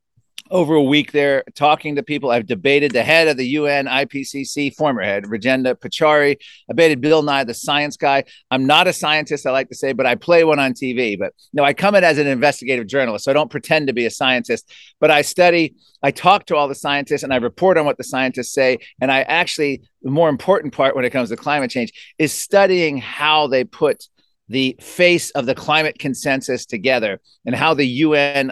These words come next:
climate panel operates. When you have the former chairman of the U N climate panel say, "Global warming is my religion, and we are at the beck and call of governments. If they want a different product,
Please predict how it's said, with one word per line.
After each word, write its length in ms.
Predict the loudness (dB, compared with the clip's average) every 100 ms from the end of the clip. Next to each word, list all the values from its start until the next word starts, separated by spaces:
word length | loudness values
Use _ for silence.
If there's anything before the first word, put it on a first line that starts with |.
| -10
climate 400 | -8 -6 -6 -8
panel 320 | -6 -4 -4 -4
operates. 500 | -6 -4 -6 -6 -12 -20 -20 -4
When 220 | 0 2
you 100 | 2
have 180 | 2 0
the 80 | -4
former 360 | -4 -4 -6
chairman 420 | -6 -4 -2 -2
of 60 | -4
the 80 | -2
U 160 | 0
N 100 | -2
climate 320 | -2 -4 -4 -4
panel 220 | -6 -6
say, 320 | -2 -2 -2 _ _ 0
"Global 320 | 2 4 4
warming 360 | 2 0 0
is 120 | -2 0
my 200 | 0 0
religion, 680 | -2 -2 -2 -2 -6 -8 _ -4
and 160 | 0 2
we 140 | 4
are 80 | 4
at 120 | 2
the 80 | -2
beck 280 | 0 -2 -2
and 120 | -4
call 300 | 0 0 0
of 140 | 0
governments. 420 | 0 0 -4 -8
If 80 | -2
they 140 | 0 0
want 160 | 0
a 40 | -2
different 300 | -4 -6 -2
product, 400 | 0 2 0